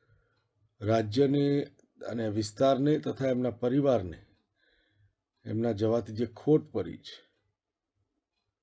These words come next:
એ ખોટ કદીએ ન પૂરાય એવી ખોટ છે.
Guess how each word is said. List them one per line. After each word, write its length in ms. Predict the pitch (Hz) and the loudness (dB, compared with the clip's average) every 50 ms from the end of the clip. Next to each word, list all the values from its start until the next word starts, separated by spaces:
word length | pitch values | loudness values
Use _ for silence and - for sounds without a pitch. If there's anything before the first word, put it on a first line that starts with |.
| - | -20
એ 40 | 107 104 - | -20 -18 -18
ખોટ 360 | - - 131 139 139 104 - - - - _ _ _ _ _ - | -8 -2 0 0 0 0 -4 -10 -20 -20 _ _ _ _ _ -8
કદીએ 320 | 110 113 117 135 151 151 | -8 -4 0 4 4 4
ન 100 | 135 123 131 131 | 4 4 2 0
પૂરાય 320 | 107 101 113 120 123 120 117 | 0 -2 -2 0 0 0 0
એવી 160 | 113 110 110 | -2 -4 -8
ખોટ 280 | - - 110 110 104 - - - | -8 -6 -4 -4 -4 -6 -10 -14
છે. 100 | 98 | -16